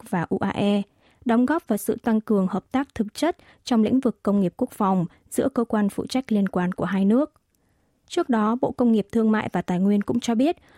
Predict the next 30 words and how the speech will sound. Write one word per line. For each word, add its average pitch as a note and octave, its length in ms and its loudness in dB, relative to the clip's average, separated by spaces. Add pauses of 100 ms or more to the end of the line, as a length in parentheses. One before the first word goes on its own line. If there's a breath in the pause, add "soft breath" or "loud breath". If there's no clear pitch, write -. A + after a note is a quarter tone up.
Bộ A3+ 140 2
trưởng F#3+ 220 -2
Công A3 200 2
nghiệp G3+ 200 2
Lee A#3 100 2
Chang-yang A#3+ 520 2 (220 soft breath)
và F#3 140 2
Bộ - 140 -2
trưởng - 240 -4
Công G3 220 2
nghiệp F3+ 200 0
và - 120 -2
Công F#3+ 200 -2
nghệ F3+ 180 -2
Tiên G3 180 2
tiến F3 340 0
U G#3+ 120 0
A G3+ 200 0
E G#3+ 260 0 (260 soft breath)
Sultan A3+ 500 0
bin G#3+ 240 2
Ahmed A3+ 320 2 (120)
Al G#3+ 160 0
Jaber G#3+ 480 2 (400 soft breath)
cũng C4 160 4
đã C4+ 120 2
ký C4 160 -2
kết D4+ 280 -4
biên A#3+ 180 4
bản F#3+ 160 -2